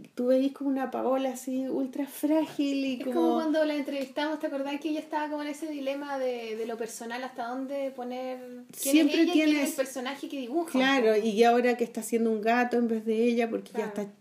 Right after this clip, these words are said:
Speaker 1: ya no se quiere dibujar más. Y entonces como que un poco uno vive esa incertidumbre que ella tiene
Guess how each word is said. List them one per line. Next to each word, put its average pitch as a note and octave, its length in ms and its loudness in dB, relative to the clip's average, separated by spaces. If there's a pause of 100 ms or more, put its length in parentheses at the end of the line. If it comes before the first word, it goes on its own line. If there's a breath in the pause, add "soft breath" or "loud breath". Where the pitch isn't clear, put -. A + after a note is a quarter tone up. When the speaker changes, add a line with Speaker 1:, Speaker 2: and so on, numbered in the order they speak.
Speaker 1:
ya G#3 220 -2
no G#3 120 -4
se G3+ 160 -6
quiere G#3 200 -2
dibujar G3+ 420 -4
más. B3 420 2 (500 loud breath)
Y A3 100 2
entonces A#3+ 340 2
como B3+ 240 4
que A#3+ 80 0
un A3+ 80 -2
poco C4+ 260 0
uno C4 240 4
vive C#4 580 4
esa C4 400 0
incertidumbre A#3+ 720 2
que C4+ 120 -2
ella C#4 160 2
tiene D#4+ 300 2